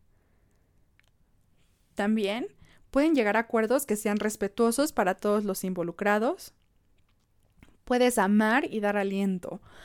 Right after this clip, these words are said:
Frases como "Te quiero tal y como eres" y "Respeto que escojas lo que es mejor para ti o lo que es importante para ti". Puedes pedir ayuda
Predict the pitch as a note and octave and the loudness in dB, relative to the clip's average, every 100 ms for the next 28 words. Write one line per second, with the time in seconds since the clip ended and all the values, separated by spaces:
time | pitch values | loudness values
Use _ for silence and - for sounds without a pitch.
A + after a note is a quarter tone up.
0 | - _ - G#3+ A3+ C4 - A3+ F#3+ F3+ | -20 _ -2 0 0 -2 -2 -2 0 0
1 | - - B3 B3 C4 - A#3+ C#4 B3+ G#3+ | -2 -2 0 0 0 2 2 2 0 0
2 | F#3+ F#3+ C4 - - G#3+ G3 G3 - - | 0 0 -2 -4 -4 -2 -2 -4 -4 -2
3 | B3 B3 C4 G4+ _ - - - G3+ G3 | -2 0 -4 -4 _ -20 -20 -2 -2 -2
4 | - A3 B3+ - G#3+ G#3 F#3+ F#3+ G3+ F#3 | -2 -2 -2 -2 -4 0 -2 0 -2 -4
5 | F3+ F3 F3 D3+ - - - _ _ - | -4 -4 -6 -6 -8 -14 -16 _ _ 0
6 | G#3+ G#3 G#3 F3 G3 G#3 G#3+ G3+ F#3+ - | 2 2 2 2 2 2 0 0 -2 -6
7 | F3 - D3 - - F3 _ _ _ _ | -8 -8 -8 -8 -12 -18 _ _ _ _
8 | _ _ _ _ _ _ _ _ _ _ | _ _ _ _ _ _ _ _ _ _
9 | _ _ _ _ _ _ _ C#4 E4 G#4 | _ _ _ _ _ _ _ 2 2 2
10 | C#4 A#3 A#3+ B3+ A#3 A3+ A#3 | -2 2 2 0 0 0 -2